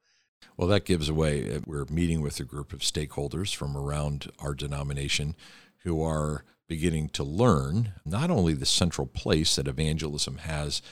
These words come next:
in our denomination, it's the, the first word in our <laughs> name to begin with, but it's our history, it's how, why we were founded, all of those kind of things, and we may unpack that more at a later date, but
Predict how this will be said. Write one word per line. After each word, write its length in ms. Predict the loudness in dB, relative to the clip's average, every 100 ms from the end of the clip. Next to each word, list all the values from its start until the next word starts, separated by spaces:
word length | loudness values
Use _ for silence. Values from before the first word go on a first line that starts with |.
| -20 -20 -12
in 200 | -8 -4
our 200 | 0 2
denomination, 800 | 2 0 0 0 0 0 -2 -4
it's 240 | -2 -2
the, 200 | -2 -6 -10 -20 _ _ _
the 80 | -10
first 380 | -2 0 0 -4 _ _ -4
word 320 | 0 2 0
in 100 | -2
our 160 | -4 -2
<laughs> 0 |
name 460 | 0 0 -2 -4 -8 -12 -8 -8 -4
to 100 | -4
begin 280 | 2 4 4
with, 160 | 2 -4 -16 _ _
but 120 | -2
it's 120 | 0 0
our 100 | 0
history, 480 | 2 4 4 4
it's 180 | 2 0
how, 100 | -4
why 160 | -4 -8
we 120 | -8
were 60 | -10
founded, 520 | -4 0 0 0 -2
all 260 | -2 -2 0
of 100 | -2
those 220 | -2 -2
kind 200 | -2 -6
of 80 | -6
things, 380 | -6 -6 -6
and 240 | -8 -10 -12
we 140 | -8 -4
may 140 | -4
unpack 380 | -4 -6 -8 -6
that 200 | -8 -8
more 280 | -10 -10 -10
at 80 | -8
a 40 |
later 260 | -6 -6 -2
date, 300 | 0 0 0
but 220 | -4